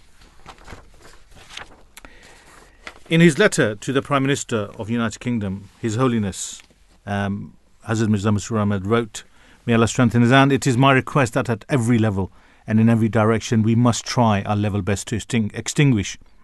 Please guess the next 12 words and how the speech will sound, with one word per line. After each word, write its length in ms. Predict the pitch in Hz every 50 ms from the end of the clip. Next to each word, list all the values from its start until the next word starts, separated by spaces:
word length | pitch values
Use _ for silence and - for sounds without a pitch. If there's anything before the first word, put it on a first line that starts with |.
| - -
the 100 | 110 -
flames 380 | - 117 113 110 110 104 101
of 100 | 101 -
hatred. 400 | - 120 113 - - 104 - - - _ _ _ _ _ _ _ _ _ _ _ _ _ _ -
Only 380 | - 143 147 139 131 151 170 143
if 120 | - -
we 140 | - 135 131
are 120 | 127 117
successful 580 | - - 123 - - - 165 135 - - 123 107
in 80 | 104 104
this 180 | 101 95 -
effort 320 | 110 98 - 110 104 -